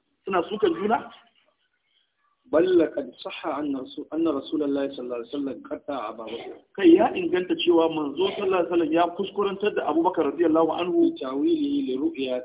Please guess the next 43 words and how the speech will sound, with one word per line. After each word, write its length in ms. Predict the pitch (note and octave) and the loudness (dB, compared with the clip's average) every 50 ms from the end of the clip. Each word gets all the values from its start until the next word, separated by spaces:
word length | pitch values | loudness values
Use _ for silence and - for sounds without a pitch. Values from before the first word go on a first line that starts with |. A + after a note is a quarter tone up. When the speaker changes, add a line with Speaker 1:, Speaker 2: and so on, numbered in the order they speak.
| - - | -4 -2
Speaker 2:
kana 220 | D3 C#3+ C#3 B2 | -2 -2 -2 -2
Speaker 1:
cikin 160 | A#2 G#3 - | -2 -2 -2
Speaker 2:
ra'a 100 | A#2+ B2+ | 0 0
Speaker 1:
fassarar 520 | A3 G#3+ - - A3+ A3 G#3 F#3+ E3+ D#3+ D3+ | 0 0 2 2 2 2 2 2 0 2 4
da 60 | D#3 | 6
yayi 280 | D#3 E3+ F3+ F#3 - | 8 8 8 6 6
ga 80 | - D#3+ | 4 2
wani 220 | D#3 E3 F3 F3+ F#3 | 4 4 2 2 0
mafarki 460 | F#3 F3+ F#3 F3+ E3+ - F#3 F#3+ E3+ | 0 0 0 -2 -2 -4 -8 -4 0
da 60 | D#3+ D3 | 0 2
wani 160 | D#3 E3+ F3 | 2 2 0
mutum 240 | E3+ D#3 - E3 D3+ C#3 | -2 -2 -2 -2 -4 -4
ya 100 | C3+ C3+ | -4 -4
gani. 240 | C3+ C3+ C3+ C3 - - _ _ _ _ _ _ _ _ _ _ | -4 -4 -4 -6 -8 -12 _ _ _ _ _ _ _ _ _ _
Shi 160 | - - A3 | -10 -2 0
Abu 160 | - F3 F3 F#3+ | 2 2 2 2
Bakar 160 | F#3+ F3+ E3 | 0 0 0
Allah 200 | F3 F3+ F3 E3 | 0 2 4 4
ya 80 | D#3+ D3+ | 2 2
bashi 180 | E3 E3+ E3 - - | 2 -2 -2 -2 0
baiwa 200 | D3+ D#3+ D#3+ D#3 | 2 2 4 2
na 80 | D#3+ D#3 | 0 -2
fassara 240 | F3+ F#3 - C#3+ B2+ | -4 -4 -2 -2 -2
mafarki. 420 | B2+ B2+ C3+ C3 C3 - - - _ _ _ _ _ _ _ _ _ _ _ _ _ _ - | -2 -2 -4 -6 -6 -10 -16 -20 _ _ _ _ _ _ _ _ _ _ _ _ _ _ -16
Amma 240 | C#3 C#3+ E3 F3 F3+ | -10 -6 -4 -2 -2
wani 220 | F3 F#3+ G#3 G#3+ | 0 -2 0 0
mafarkin 340 | A3 A3 A3 G#3+ G#3+ A#3+ A3+ | 0 0 0 -2 -2 -2 -2
da 60 | G#3+ F#3 F3+ | -2 0 -2
Abu 80 | G3+ | -2
Bakar 160 | F#3+ F#3+ F3+ F3+ | -2 -2 -2 -2
ya 80 | F3+ | -2
fassara 480 | - G3+ - - F3 F3+ F#3+ G3 F#3+ F#3+ - - - _ _ _ _ _ - | -2 -4 -6 -4 -4 -2 -2 -2 -4 -6 -12 -18 -20 _ _ _ _ _ -2
da 40 | D#3 | -2
wani 160 | E3+ F#3 G3+ F#3+ | 0 -2 -2 -4
mutum 160 | F3 F3 F#3 | -6 -6 -6
ya 60 | F#3+ F#3 | -6 -4
tambaye 300 | F#3 E3+ D#3 D#3 F#3 G#3 | -4 -4 0 0 0 0
shi, 240 | - F#3 G3+ F#3 - _ _ _ _ _ | 0 -4 -10 -12 -16 _ _ _ _ _
sai 160 | - - A3+ | -4 -4 -2
Annabi 160 | - F3 - | 0 2 2
ya 60 | E3 - | 2 0
ce, 100 | E3+ - | -2 -4
"Kai 160 | - F#3 | -2 0